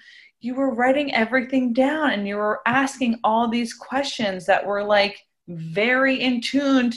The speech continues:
to the situation. Like, you knew somebody was hurt. You knew you had to, you know, turn it on in that moment. And, like, I think your,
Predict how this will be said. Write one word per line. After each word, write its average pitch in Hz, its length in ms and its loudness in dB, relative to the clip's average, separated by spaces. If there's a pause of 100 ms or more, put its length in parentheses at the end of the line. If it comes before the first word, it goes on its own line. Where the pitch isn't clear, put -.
(100)
to 254 80 -6
the 240 100 -2
situation. 247 800 -2
Like, 170 240 0
you 214 140 0
knew 247 480 2
somebody 262 420 0
was 262 160 -2
hurt. 220 340 2 (380)
You 185 160 -6
knew 226 320 0
you 269 180 2
had 240 260 0
to, 226 140 -8 (300)
you 202 100 -8
know, 180 320 0
turn 240 320 -6
it 262 140 0
on 240 260 0
in 233 120 -2
that 214 260 2
moment. 202 560 -2 (520)
And, 214 200 0
like, 220 240 0
I 214 60 0
think 240 300 -2
your, 277 160 -6